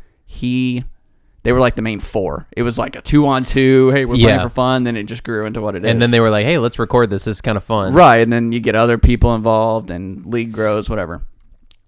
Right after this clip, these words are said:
Speaker 1: So I talked to them, and I talked to some other guys in the league, but, yeah, they flew out, like, nine or ten players and a
Speaker 2: That's
Speaker 1: couple
Speaker 2: awesome.
Speaker 1: parents. And so they had three teams at the tournament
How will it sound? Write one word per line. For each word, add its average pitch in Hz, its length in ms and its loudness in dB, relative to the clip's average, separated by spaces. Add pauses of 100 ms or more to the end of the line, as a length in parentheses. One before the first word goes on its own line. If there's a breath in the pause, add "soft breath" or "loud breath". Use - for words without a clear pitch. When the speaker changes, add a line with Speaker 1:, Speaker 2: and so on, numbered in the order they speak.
Speaker 1:
So - 160 -2
I 110 60 2
talked 131 300 0
to 123 100 0
them, 117 380 0
and 107 60 -4
I 110 60 -4
talked 110 260 -2
to 104 80 -8
some 110 160 -8
other 101 180 -4
guys 104 260 -2
in 110 60 -6
the 104 100 -6
league, 104 360 -6
but, 98 280 0 (400)
yeah, 104 120 -6
they 107 120 -4
flew 120 280 -4
out, 117 160 -2
like, 113 200 -6 (280)
nine 110 280 -6
or 113 80 -6
ten 113 220 -4
players 110 480 -2
and 107 100 -8
a 107 40 -10
Speaker 2:
That's - 80 -8 (100)
Speaker 1:
couple 110 100 -4
Speaker 2:
awesome. 110 120 0 (240)
Speaker 1:
parents. 117 420 -8 (460)
And 104 340 -6
so 110 140 -6
they 113 140 0
had 127 200 0
three 123 340 -2
teams 120 640 -4 (840)
at 107 160 -4
the 98 120 -8
tournament 120 680 -2